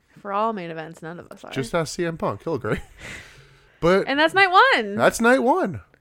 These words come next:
Speaker 2: And with that, let's talk about the half of WrestleMania that we didn't already talk about before. <laughs>
Speaker 1: Finally, new content.
Speaker 2: As I open up my, uh, Steve Austin's Broken Skull,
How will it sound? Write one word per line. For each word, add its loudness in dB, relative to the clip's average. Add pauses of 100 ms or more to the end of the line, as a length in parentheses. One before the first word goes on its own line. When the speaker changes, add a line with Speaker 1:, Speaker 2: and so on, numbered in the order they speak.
(380)
Speaker 2:
And -4
with 2
that, 2
let's -8
talk -2
about 0
the -4
half 0
of -4
WrestleMania -2
that 0
we -2
didn't -4
already -2
talk 0
about -2
before. -6 (120)
<laughs> -10
Speaker 1:
Finally, 4
new 12
content. 2
Speaker 2:
As -6
I 0
open 0
up 0
my, 0
uh, 0
Steve 2
Austin's 0
Broken 2
Skull, 2